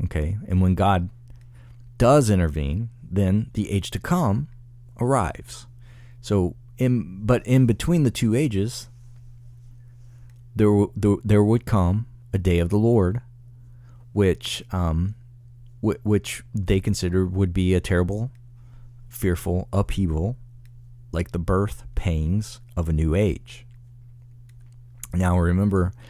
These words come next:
from Zechariah fourteen that the day of the Lord and the destruction of Jerusalem were connected,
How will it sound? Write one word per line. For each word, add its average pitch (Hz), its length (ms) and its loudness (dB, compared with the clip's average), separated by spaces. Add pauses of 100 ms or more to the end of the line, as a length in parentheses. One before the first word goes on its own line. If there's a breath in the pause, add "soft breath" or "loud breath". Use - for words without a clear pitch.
(520 loud breath)
from 85 320 0
Zechariah 76 640 -2 (480)
fourteen 110 720 2 (160)
that - 160 -6
the 78 100 -6
day 76 160 -2
of 73 100 -4
the - 80 -6
Lord 107 440 4 (160)
and 78 140 -2
the 76 80 -4
destruction 78 640 -4 (160)
of - 120 -10
Jerusalem 95 680 0 (200)
were 82 140 -4
connected, 143 560 -2